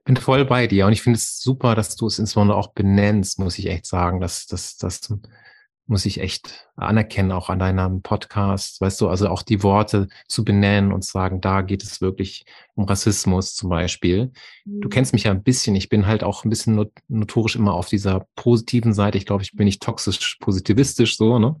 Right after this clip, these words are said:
Speaker 1: Aber ich mag's natürlich, weil auch dieser Diversitätsdiskurs, der ist oft eben so ein bisschen defizitorientiert, ne?
Speaker 2: Mhm.
Speaker 1: Du hast auch eben vom Gespräch, äh,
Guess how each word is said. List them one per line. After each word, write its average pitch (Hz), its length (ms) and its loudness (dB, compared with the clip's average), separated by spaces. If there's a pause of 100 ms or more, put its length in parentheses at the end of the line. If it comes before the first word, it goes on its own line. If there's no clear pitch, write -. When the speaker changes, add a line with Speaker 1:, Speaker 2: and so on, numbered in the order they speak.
Speaker 1:
Aber 101 180 -4
ich - 200 -4
mag's 113 300 2
natürlich, 113 640 2
weil 104 100 0
auch - 140 -4
dieser 101 420 4 (420)
Diversitätsdiskurs, 104 1400 2
der 95 100 0
ist - 140 -6
oft 127 360 -4
eben 107 540 0
so - 80 0
ein 101 40 4
bisschen 110 240 2
defizitorientiert, 87 1400 0 (200)
ne? 98 240 0
Speaker 2:
Mhm. 165 120 -4 (380)
Speaker 1:
Du - 20 -20
hast 110 100 0
auch 101 120 -2
eben 104 200 2
vom 101 240 0
Gespräch, 101 380 0
äh, 98 420 -6